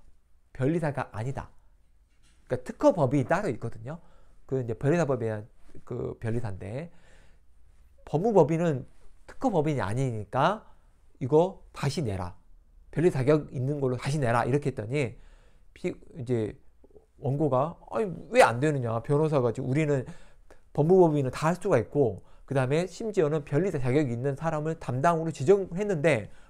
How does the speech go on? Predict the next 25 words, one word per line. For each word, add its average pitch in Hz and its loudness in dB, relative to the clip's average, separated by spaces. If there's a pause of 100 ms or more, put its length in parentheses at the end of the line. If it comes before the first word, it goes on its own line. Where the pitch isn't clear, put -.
왜 233 6
안 127 4
해주느냐." 139 2
그러면서 117 -4
보정을 170 0
안 113 -2
해줍니다. 135 -2
안 117 -2
합니다. 127 -2 (240)
그러니까 131 -2
보정이 196 4
한다는 175 2
말은 143 2 (520)
대리인을 180 8
바꾸라는 147 2
얘기죠. 120 -4 (400)
안 139 2
하니까 170 2 (1080)
특허청장이 151 0 (120)
보정명령 151 4
불허로 139 2
출원을 196 -2
무효화시켜버립니다. 123 0 (1700)
문제는 175 0
이렇습니다. 107 -6